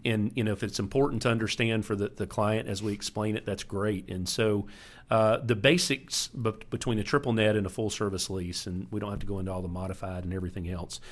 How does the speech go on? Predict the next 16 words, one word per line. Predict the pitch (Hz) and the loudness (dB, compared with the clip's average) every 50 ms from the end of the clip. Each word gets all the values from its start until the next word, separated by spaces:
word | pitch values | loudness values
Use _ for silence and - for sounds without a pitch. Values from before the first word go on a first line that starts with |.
| - - - - - - - | -14 -14 -12 -12 -8 0 4
Really, | 113 135 139 131 120 | 6 6 8 8 6
it's | 120 120 | 4 2
just | - 131 120 - | 0 -2 -2 0
the, | - 120 107 101 101 - - - - - | 2 2 2 2 0 -4 -8 -12 -12 -10
it | - - 101 - - - - - - - - - - - | -8 -8 -8 -8 -10 -14 -16 -14 -16 -16 -16 -16 -12 -4
typically | - - 165 175 156 139 127 107 | 0 0 0 2 2 2 2 2
comes | - 135 120 113 113 | 4 4 2 2 2
down | 113 113 117 113 110 104 | 2 2 2 2 2 0
to | - - 113 107 104 104 101 101 - - | 0 0 2 4 4 4 2 0 -2 -2
the | 104 95 | -2 0
landlord | 92 98 104 104 107 110 110 107 110 110 107 107 101 98 - - - - - - - | 0 2 2 2 2 2 2 2 2 2 2 0 0 -4 -8 -16 -18 -18 -12 -6 -2
or | 101 101 95 | 0 0 0
reit | 87 90 98 104 104 104 95 98 - | 0 0 2 2 4 4 2 0 -2
and | - 104 95 101 | -4 -2 -2 0
what | 104 101 | -2 -2
they've | - 95 92 92 92 | -2 -2 -2 -4 -4